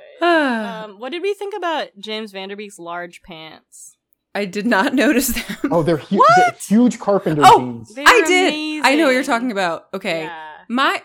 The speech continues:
Speaker 1: why I noticed them also is there was, like, there was a New York Times article, which I did not read, that it was basically saying that right now our, the fashion perspective about jeans is so diverse. Like, there's no one central jean view.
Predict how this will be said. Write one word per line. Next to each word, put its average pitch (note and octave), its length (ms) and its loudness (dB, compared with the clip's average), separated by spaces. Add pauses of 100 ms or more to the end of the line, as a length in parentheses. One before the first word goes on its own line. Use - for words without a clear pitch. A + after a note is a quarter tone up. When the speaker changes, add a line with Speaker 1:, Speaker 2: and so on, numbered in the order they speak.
Speaker 1:
why B3+ 280 -2
I - 20 -8
noticed C#4 320 -6
them D4 220 -8
also A3 320 -8
is A3+ 120 -10
there A#3+ 160 -8
was, C#4+ 200 2
like, D4 360 -12 (240)
there C#4+ 120 -8
was E4 120 -6
a F#4 60 -4
New D#4+ 120 -2
York D4+ 180 -6
Times G#3+ 260 -10
article, G#3 340 -10
which F3 280 -12
I D#3+ 340 -12
did D3+ 140 -18
not E3+ 240 -14
read, E3 320 -14 (320)
that G#3+ 120 -10
it A3 60 -10
was A3 260 -12 (160)
basically A3+ 420 -12
saying G3 340 -14
that F3+ 240 -14 (480)
right F#3 260 -12
now F3 520 -14 (300)
our, E3+ 460 -12 (180)
the E3+ 80 -20
fashion F#3+ 840 -14 (760)
perspective F3 500 -16
about E3+ 280 -14
jeans E3+ 440 -14
is - 180 -20
so E3 120 -14
diverse. D#3+ 640 -14
Like, E3 140 -16
there's F3 220 -14
no F3 160 -14
one D#3+ 300 -12
central E3 460 -14
jean D#3 460 -14
view. A3 380 -12